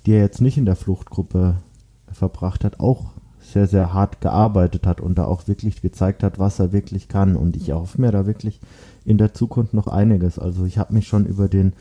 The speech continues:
Etappensieg bei der Dauphiné sehr, sehr gefreut und natürlich über den Etappensieg bei der Tour umso mehr. Also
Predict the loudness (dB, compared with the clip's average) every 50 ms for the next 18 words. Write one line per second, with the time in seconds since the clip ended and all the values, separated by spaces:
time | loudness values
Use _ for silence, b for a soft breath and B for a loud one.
0 | B B B B 0 2 2 2 4 2 0 0 -2 -6 -8 -6 -4 -4 0 2
1 | 0 2 2 0 0 0 2 4 4 4 4 2 2 2 2 2 4 2 0 0
2 | 0 0 -2 -4 -4 -2 0 2 2 2 2 0 -2 -2 -2 -2 -2 0 0 0
3 | 2 2 0 2 2 0 0 -2 -2 0 0 2 2 0 0 0 0 0 0 0
4 | 0 -2 -6 -4 -6 -12 -8 -6 -6 -2 -2 -2 -2 -2 -2 -4 -2 0 0 0
5 | 0 0 0 2 2 2 0 0 -2 -4 -6 -6 -6 -8